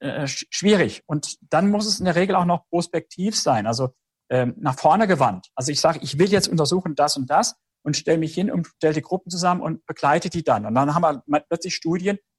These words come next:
die sehr teuer sind und die über viele, viele Jahre laufen. Und dann haben wir wieder das Problem, jetzt umgekehrt jetzt bei Corona, haben wir, haben wir gesehen, ah, haben wir da ein paar Kriterien vielleicht bei dem Impfstoff, äh, äh, vereinfacht, sag ich jetzt mal, damit's schneller geht. Aber auf der anderen Seite,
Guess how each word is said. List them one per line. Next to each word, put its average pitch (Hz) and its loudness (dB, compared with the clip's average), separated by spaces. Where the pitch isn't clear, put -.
die 143 -2
sehr 139 2
teuer 151 2
sind 208 -2
und 180 -4
die 160 -2
über 160 -6
viele, 185 -8
viele 175 -4
Jahre 156 2
laufen. 160 2
Und 135 4
dann 143 4
haben 165 2
wir 190 4
wieder 190 4
das 185 2
Problem, 185 4
jetzt - 0
umgekehrt 175 0
jetzt 156 0
bei 139 0
Corona, 156 2
haben 185 0
wir, 175 2
haben 165 -2
wir 175 4
gesehen, 160 0
ah, 147 2
haben 160 -4
wir 151 2
da 147 2
ein - -2
paar 139 -4
Kriterien 165 -2
vielleicht 170 -2
bei 151 -2
dem 131 -2
Impfstoff, - -2
äh, 139 0
äh, 123 0
vereinfacht, 202 2
sag 185 2
ich 175 -4
jetzt 185 -4
mal, 185 2
damit's 147 -4
schneller 151 0
geht. 226 -6
Aber 151 2
auf 160 -2
der 143 0
anderen 147 0
Seite, 180 0